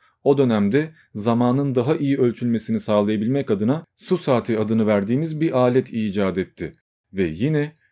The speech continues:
Mısır tıbbını tam anlamıyla yansıtan ünlü Ebers papirüsü de o dönemde yazıldı. Birinci Amenofis'ten sonra tahta kökeni belli olmayan birinci Tutmosis, yani Tod doğdu geçti ve Tutmosis ilk iş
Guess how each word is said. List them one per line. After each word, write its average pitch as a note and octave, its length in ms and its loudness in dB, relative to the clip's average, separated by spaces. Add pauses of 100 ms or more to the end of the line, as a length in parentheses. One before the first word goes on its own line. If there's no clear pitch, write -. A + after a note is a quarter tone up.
(160)
Mısır D3+ 340 -2
tıbbını C3+ 500 0
tam E3 240 -2
anlamıyla A#2+ 540 2
yansıtan G2+ 680 0
ünlü C3 360 0
Ebers C#3 400 -2
papirüsü A2+ 480 -4
de D#3 160 0 (360)
o D#3+ 180 6
dönemde A2 420 4
yazıldı. F2 560 -4 (200)
Birinci D3+ 440 0
Amenofis'ten D3 720 -2
sonra A2 420 0
tahta C#3+ 480 -4
kökeni C3 420 -2
belli C3 240 2
olmayan D3 560 0
birinci C#3+ 320 0
Tutmosis, D3 720 -6 (300)
yani A#2+ 420 0
Tod D3+ 380 -4
doğdu B2+ 520 4
geçti D3+ 540 -4 (300)
ve A2+ 180 2
Tutmosis D#3+ 800 -6
ilk F3+ 300 -2
iş E3 260 -8